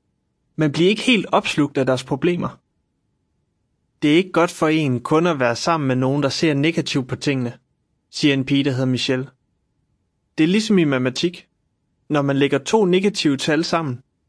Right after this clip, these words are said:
bliver det negative tal bare større. Læs mere om det.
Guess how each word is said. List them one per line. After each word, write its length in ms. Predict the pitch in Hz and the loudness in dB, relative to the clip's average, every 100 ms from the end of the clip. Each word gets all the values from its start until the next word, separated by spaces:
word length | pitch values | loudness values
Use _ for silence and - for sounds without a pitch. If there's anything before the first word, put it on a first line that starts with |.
| _ | _
bliver 160 | - 151 | 2 2
det 100 | 143 | 4
negative 460 | 160 202 208 156 135 | 2 2 0 -2 -2
tal 260 | - 151 | -2 -2
bare 200 | 151 135 | -2 -4
større. 400 | - 131 135 156 - _ _ _ _ _ _ _ _ _ _ _ _ _ _ _ _ _ _ _ _ _ - | -4 -4 -4 -6 -12 _ _ _ _ _ _ _ _ _ _ _ _ _ _ _ _ _ _ _ _ _ -2
Læs 320 | 156 165 165 | 2 2 2
mere 300 | 170 214 226 | 2 2 0
om 180 | 131 127 | -2 -4
det. 180 | - | -8